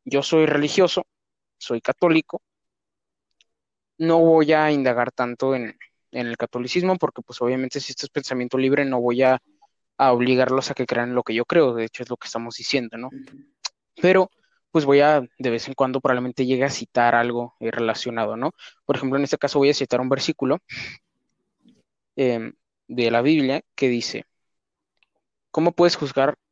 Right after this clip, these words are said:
Speaker 1: la pelusa que hay en el ojo de tu hermano si ni siquiera ves la viga que hay en tu ojo?".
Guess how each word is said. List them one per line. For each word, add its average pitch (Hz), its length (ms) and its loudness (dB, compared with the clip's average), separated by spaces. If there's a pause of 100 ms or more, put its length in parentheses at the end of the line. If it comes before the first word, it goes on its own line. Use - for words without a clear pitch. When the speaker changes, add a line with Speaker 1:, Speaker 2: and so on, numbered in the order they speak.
(460)
Speaker 1:
la 160 140 0
pelusa 143 360 -2
que 151 100 -2
hay 143 100 0
en 151 60 0
el 135 120 2
ojo 151 200 2
de 147 60 4
tu 143 100 -2
hermano 139 420 0 (420)
si - 160 -2
ni 131 80 -2
siquiera 135 320 0
ves 135 120 4
la 139 160 2
viga 131 280 0
que 123 120 0
hay 123 120 2
en 127 140 -8
tu 139 140 2
ojo?". - 240 0